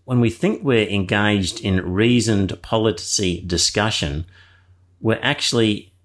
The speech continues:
engaged in complex efforts to rationalise the direction in which our tribal affiliations are pushing us.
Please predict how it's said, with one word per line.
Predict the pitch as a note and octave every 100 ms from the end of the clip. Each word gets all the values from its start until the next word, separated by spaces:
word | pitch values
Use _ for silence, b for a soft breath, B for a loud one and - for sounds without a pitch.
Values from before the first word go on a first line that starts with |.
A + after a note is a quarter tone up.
| -
engaged | G#2 G2 G2 G2 F2+
in | G2
complex | F2+ - B2 A#2 G2 F2 - -
efforts | F#2+ G2+ - -
to | - -
rationalise | F#2+ G#2+ A#2 - F#2+ F2+ E2+ E2 D#2+ E2 -
the | - E2
direction | F2 F2 - - F#2 -
in | F2+
which | F2+ F2+ F#2+
our | E2+
tribal | - - F#2+ F#2+ F#2 F#2
affiliations | - - F2+ E2+ E2+ F2 - F2 E2+ - - -
are | F2+ E2
pushing | - A2+ - F2
us. | D2 C2 - -